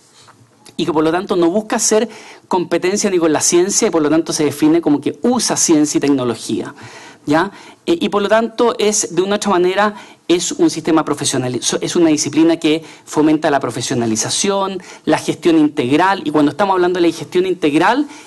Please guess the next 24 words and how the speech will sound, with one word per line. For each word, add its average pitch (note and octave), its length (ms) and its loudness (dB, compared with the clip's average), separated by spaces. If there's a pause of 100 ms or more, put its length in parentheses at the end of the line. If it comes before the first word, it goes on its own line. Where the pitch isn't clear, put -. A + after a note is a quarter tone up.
estamos E3 320 0
hablando E3 280 4
de C#3+ 80 2
claras F3 340 0
prioridades, D3+ 640 2 (220)
salvar C3+ 440 0
vidas. G3 640 0 (600)
Eh, C3+ 260 -4 (580)
no E3+ 220 2
soy G3+ 200 -2
ningún E3+ 300 4
animalista, F3+ 800 0 (480)
no D#3 240 2
soy, F3 500 2
no D#3+ 200 2
pertenezco D#3+ 380 2
ni E3 60 4
a - 20 4
un D3 60 0
partido C#3+ 360 0
verde, F#3 540 0
ni F#3 100 2
amarillo, F3+ 720 0
ni, D#3 260 2